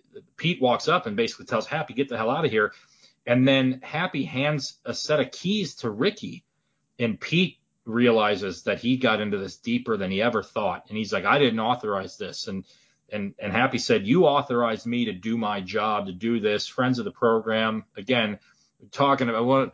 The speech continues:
one of the lines he says at one point is when he talks about how his money's untraceable. It's been laundered within an inch of his life. It's just so good. But they have the blow up about the football team. And then look at Tony. That thing happened.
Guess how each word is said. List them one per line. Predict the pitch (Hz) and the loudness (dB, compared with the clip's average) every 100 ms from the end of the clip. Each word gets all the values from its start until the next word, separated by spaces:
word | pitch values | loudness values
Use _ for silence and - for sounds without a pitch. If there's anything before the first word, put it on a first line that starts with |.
| - - | -8 0
one | 180 | 4
of | 165 | 6
the | |
lines | 135 131 127 | 6 6 4
he | 113 | 0
says | - 131 | -2 -4
at | 113 | -4
one | 117 123 | -4 -6
point | - 135 113 | -4 -4 -4
is | 101 | -8
when | 107 | -6
he | |
talks | 120 107 | -4 -4
about | 110 104 | -4 -4
how | |
his | 101 | -4
money's | 107 117 107 | -2 -2 -2
untraceable. | 107 - 113 107 107 | -6 -4 -4 -4 -6
It's | 95 | -6
been | 101 | -6
laundered | 104 107 113 | -2 0 0
within | 98 107 98 | -4 -6 -6
an | |
inch | 117 117 | -6 -6
of | 104 | -8
his | 90 | -4
life. | 101 110 - - | 2 4 2 -2
It's | - | -8
just | - | -2
so | - 117 | 4 4
good. | 95 113 110 - - _ _ _ _ _ _ _ - - | 6 4 4 -4 -20 _ _ _ _ _ _ _ -6 -4
But | 120 | 4
they | 123 | 6
have | 139 | 6
the | 135 | 4
blow | 127 131 151 | 4 6 6
up | 139 | 4
about | 110 120 | 2 -2
the | - | -2
football | - 170 - 147 139 | -6 -4 -2 -2 -2
team. | 156 147 | -6 -4
And | 117 110 | -4 -2
then | 127 139 139 _ _ _ _ _ _ _ | -2 -2 -6 _ _ _ _ _ _ _
look | 101 131 131 | 0 0 0
at | 135 - | -4 -4
Tony. | 135 120 92 87 98 | -2 -2 -4 -12 -14
That | 90 110 123 _ | -6 -6 -8 _
thing | 123 113 | -6 -6
happened. | 101 - 107 - - - | -8 -10 -10 -10 -16 -20